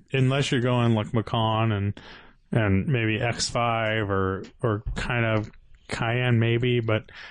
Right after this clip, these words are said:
they're, they're getting a little more fun to drive.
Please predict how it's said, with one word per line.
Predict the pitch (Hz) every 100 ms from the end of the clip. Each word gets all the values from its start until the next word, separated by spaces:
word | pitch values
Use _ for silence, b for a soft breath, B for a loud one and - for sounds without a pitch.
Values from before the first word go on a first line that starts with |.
| B -
they're, | 147 151 123
they're | 147 147
getting | 156 147
a | 110
little | 113 127 139
more | 143 143
fun | 170 156
to | 156
drive. | 147 165 175 170